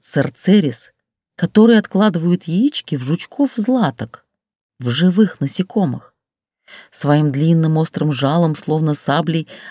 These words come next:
оса церцерис разрезает нервный узел жука и парализует его. Есть и другие осы-наездники.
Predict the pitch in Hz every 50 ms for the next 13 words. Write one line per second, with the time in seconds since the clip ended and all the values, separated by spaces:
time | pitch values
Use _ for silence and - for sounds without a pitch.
0 | - - _ - 143 147 - - - 196 185 165 120 - - - - 160 151 147
1 | - - - 262 269 247 151 120 113 - - - - _ _ _ - 165 196 233
2 | 220 185 208 226 247 220 214 240 226 180 135 131 123 - 165 165 170 175 170 151
3 | 160 156 160 170 196 214 190 - 156 143 131 _ _ - 127 123 143 147 - -
4 | - 294 330 - _ _ _ _ - 214 220 - 277 269 262 254 262 277 254 220
5 | 202 147 113 110 - - 113 110 107 98 117 - _ _ _ _ _ _ _ _
6 | _ _ _ _ _ _ _ _ _ _ _ _ - - 110 135 147 - - 202
7 | 170 208 208 180 160 170 170 160 160 165 - - 170 165 - - 151 143 139 -
8 | _ _ _ - 139 147 147 135 135 143 139 135 143 143 135 - - 143 131